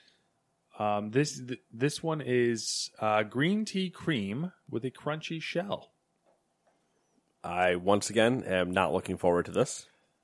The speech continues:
Speaker 1: I, I love green tea,
Speaker 2: This is
Speaker 1: so.
Speaker 2: also potentially the second thing that I'm not, not necessarily scared to try,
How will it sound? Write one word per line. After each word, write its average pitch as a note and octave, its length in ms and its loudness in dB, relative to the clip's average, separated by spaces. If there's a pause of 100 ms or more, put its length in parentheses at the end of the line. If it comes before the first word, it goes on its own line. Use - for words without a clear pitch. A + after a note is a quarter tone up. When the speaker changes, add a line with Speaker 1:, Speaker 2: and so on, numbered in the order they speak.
(520)
Speaker 1:
I, C#3 120 10
I D3 240 8
love C3 260 12
green G2 220 -2
tea, A2+ 140 8
Speaker 2:
This A#2 120 6
is A#2+ 200 8
Speaker 1:
so. F#2 220 0
Speaker 2:
also A#2+ 400 6
potentially A2 760 2
the F#2+ 600 0 (1500)
second B2 580 6
thing G#2+ 360 2
that G#2 80 6
I'm G2 180 4
not, A#2 200 6
not D#3 160 8
necessarily B2 460 2
scared A2+ 360 4
to B2 60 0
try, C3+ 380 6